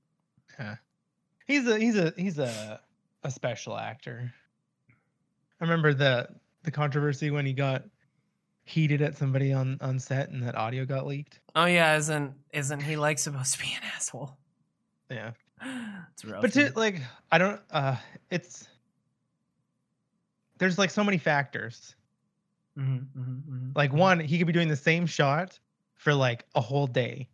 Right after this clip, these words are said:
Speaker 2: Sure,
Speaker 1: And, like,
Speaker 2: but other actors <laughs> could be doing that and also not be assholes. You know what I mean?
Speaker 1: Yeah, but maybe, well, I don't, like, I don't know the, the actual specifics of it, but,
Speaker 2: Yeah.
Speaker 1: like, maybe if somebody else fucked up
Speaker 2: <clears throat>
Speaker 1: the shot, like,
Speaker 2: Yeah.
Speaker 1: I don't know.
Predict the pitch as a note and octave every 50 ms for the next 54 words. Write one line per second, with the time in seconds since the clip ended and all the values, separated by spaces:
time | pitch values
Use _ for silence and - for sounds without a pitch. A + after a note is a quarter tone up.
0 | - - - - C#4+ D#4+ C4+ G#3+ G3 F#3+ F3+ C#3+ C3+ C#3 C3+ B2+ B2 B2 D3+ D#3
1 | E3 E3+ E3 F3 F#3 F#3+ F3+ F3 F3 F3 F3 F3 F3 - - - A3 - F3 D3
2 | C3+ - F3 G#3 F#3 F3+ F3+ D#3+ D#3 - F3+ E3+ - - - G3 F3+ F3 D#3+ C#3
3 | - D#3+ - F#3 F3+ F3+ - - - F3+ F3 - - - - - - _ - B3
4 | D4 D4+ C#4 C4 B3 A3+ G3+ - - F3 F3+ F#3 F#3 F#3 F#3+ F#3+ A3 F#3 C#3 C3
5 | C3+ C3 F3+ F#3 G3+ G#3 G3+ G#3 G#3 F#3 F#3 F#3 G3+ - - - E3 F3+ G3 G3+
6 | G3 - E3 D#3 D3+ E3+ D#3+ E3+ F3 F3 E3 D#3+ D#3 D3+ C#3 C3 D3 C#3+ C3+ C#3+
7 | D3 C3+ B2+ C#3+ C#3 C3+ B2+ B2+ C3+ C3 - - C3 C3 B2+ A#2+ A2 A2+ A#2 A#2+
8 | - - - C#3+ - - C#3 B2+ C#3+ D3+ - - E3+ E3+ E3+ F3+ F#3+ - - -
9 | - C#3 C#3+ C#3 C3 B2+ A#2+ A#2 A#2 - _ _ - - D#3+ E3 E3 D#3+ D3 -
10 | E3+ D#3+ D3+ C#3+ C#3+ C3+ B2+ C3 C#3+ D#3 D3 - - - _ - C3 C3+ C3 F3
11 | D3 C3+ - F3+ F#3 E3+ C3+ C3 A2+ A#2+ D3 F3 A3+ _ _ _ _ _ _ _
12 | _ _ - D#3 D3 C#3 B2+ B2 B2+ C3+ - - _ - A#3 C4 C4 C4 C4 A3+
13 | E3 A#2 A#2